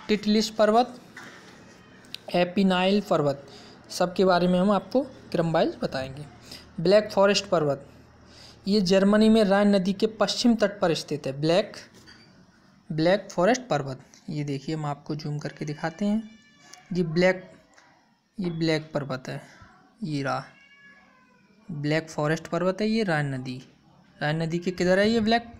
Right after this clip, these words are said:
अगर क्वेश्चन पूछ जाए राइन नदी के किस उसमें है तो किस पश्चिमी तट पर है। ब्लैक पर्वत किधर है?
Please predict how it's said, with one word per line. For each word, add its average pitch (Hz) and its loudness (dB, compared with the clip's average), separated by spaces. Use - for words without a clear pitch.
अगर 175 0
क्वेश्चन 180 -2
पूछ 175 2
जाए 185 4
राइन 180 2
नदी 185 2
के 185 0
किस 190 -2
उसमें 190 0
है 202 2
तो 202 -6
किस - -10
पश्चिमी 180 0
तट 180 -4
पर 143 -4
है। 123 -10
ब्लैक 147 -6
पर्वत 160 -6
किधर 170 -2
है? 233 2